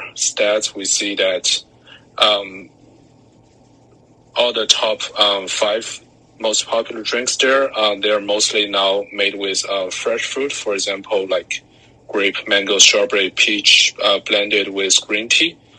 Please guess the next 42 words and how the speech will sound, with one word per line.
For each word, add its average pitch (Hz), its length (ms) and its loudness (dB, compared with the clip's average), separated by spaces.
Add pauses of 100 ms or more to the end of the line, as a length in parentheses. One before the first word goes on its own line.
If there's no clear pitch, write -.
(260)
and 104 80 -2
usually 104 460 2
is 101 260 2
served 101 320 4
with 98 320 0
some, 95 420 -2
uh, 92 260 0
cheese 107 340 4
cap 127 300 0
on 120 180 -4
the 117 80 0
top. 139 280 2
So 98 360 2 (600)
this 113 220 2
thing 117 120 2
is 104 200 2
usually 104 400 2
made 98 460 2
with, 95 440 0
uh, 95 220 0
you 92 160 -8
know, 92 160 -4
cream, 101 520 0
sugar, 110 520 2
and 98 340 -4
sea 104 340 6
salt 95 460 2
blended. 107 480 0 (760)
Um, 98 260 0 (380)
every 107 280 2
store 101 320 4
definitely 98 380 0
has 95 140 -2
its 92 180 0
own 101 200 -4
spin, 117 440 0
but 95 300 2
it's - 280 0
a 98 220 4
sweet 104 380 4
and 95 120 0
savory 120 520 2